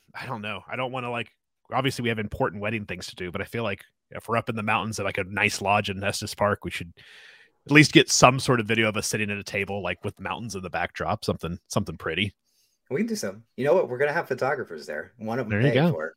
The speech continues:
Speaker 2: <laughs> One of them
Speaker 1: There you
Speaker 2: paid for it. <laughs> Um, yeah, no, it's, uh, it's gonna be pretty exciting.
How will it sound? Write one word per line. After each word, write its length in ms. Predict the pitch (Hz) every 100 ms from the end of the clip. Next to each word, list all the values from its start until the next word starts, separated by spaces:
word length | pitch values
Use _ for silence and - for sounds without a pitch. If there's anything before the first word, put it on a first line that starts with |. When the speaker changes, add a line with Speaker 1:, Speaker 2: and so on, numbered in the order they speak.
| _
Speaker 2:
<laughs> 120 | -
One 120 | 208
of 100 | - 165
them 100 | -
Speaker 1:
There 100 | 180
you 80 |
Speaker 2:
paid 140 | - 180
for 80 | -
it. 600 | - - - - - - - - -
<laughs> 0 |
Um, 420 | 135 151 135 127 - - - -
yeah, 300 | 147 170 110
no, 220 | 135 131
it's, 160 | 131 143
uh, 240 | 127 127
it's 160 | 127 120
gonna 140 | 147 127
be 120 | 127
pretty 240 | - 123
exciting. 640 | 110 - 110 107 107 104